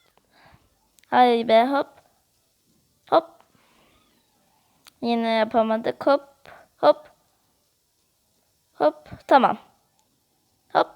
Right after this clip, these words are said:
Biraz şarj oldu. Hop. Of be. Hop hop. Yine yapamıyoruz. Bu oyun bu kadar zor mu arkadaşlar?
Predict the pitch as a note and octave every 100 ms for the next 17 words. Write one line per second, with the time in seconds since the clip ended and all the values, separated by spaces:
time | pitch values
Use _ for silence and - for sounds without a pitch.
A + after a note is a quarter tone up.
0 | _ - C#4+ C#4 C#4 - B3+ A#3 A3+ B3
1 | C#4+ - _ - - - - _ _ _
2 | _ _ - C#4 C#4 - G#3+ G#3+ - _
3 | _ _ - - - - D#3+ - _ -
4 | _ _ _ _ _ _ - E4+ E4+ D4+
5 | D#4 C#4 C4 B3+ B3 B3+ - _ _ _
6 | _ _ _ - C4 C4 C#4 B3 B3+ C4
7 | C#4 B3 G#3+ A3 C4+ C4+ B3 G#3+ G#3 G#3+
8 | - B3+ A3+ A#3 - -